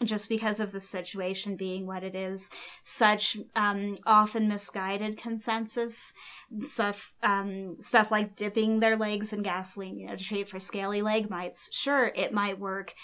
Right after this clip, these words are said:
but don't for an instant believe that that's good for the bird or that it's the best option.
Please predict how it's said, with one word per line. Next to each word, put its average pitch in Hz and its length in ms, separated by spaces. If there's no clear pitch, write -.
but 208 280
don't 220 320
for 220 100
an 202 80
instant 208 420
believe 190 320
that 175 120
that's 175 220
good 196 280
for 196 160
the 196 100
bird 196 460
or 196 160
that 185 140
it's - 180
the 185 100
best 180 300
option. 240 680